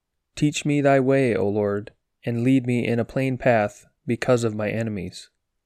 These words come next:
Psalm twenty-seven, verse eleven. For God's way is the way of his commandments. The plain path is better translated as the level path, one without ups and downs,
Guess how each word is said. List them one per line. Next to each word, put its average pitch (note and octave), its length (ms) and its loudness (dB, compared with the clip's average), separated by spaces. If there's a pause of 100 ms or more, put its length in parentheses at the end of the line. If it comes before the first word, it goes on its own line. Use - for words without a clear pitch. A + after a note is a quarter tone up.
(120)
Psalm A#2 400 0
twenty-seven, G#2 640 -4
verse G2+ 180 -10
eleven. G2+ 380 -8 (1200)
For A#2+ 120 -2
God's C3 340 4
way C3 380 6
is A2+ 220 -2
the A2 100 0
way A#2+ 220 4
of A2+ 100 2
his A2+ 100 -4
commandments. A2+ 720 -6 (1000)
The B2 80 -4
plain C#3+ 320 0
path C3+ 360 0
is A#2 120 -2
better B2+ 280 4
translated A#2 800 0 (240)
as A2+ 280 0
the A2+ 120 0
level B2 260 4
path, G2 480 -4 (580)
one C3 300 2
without A#2 380 2
ups - 240 -2
and C3+ 120 -2
downs, G#2 560 -2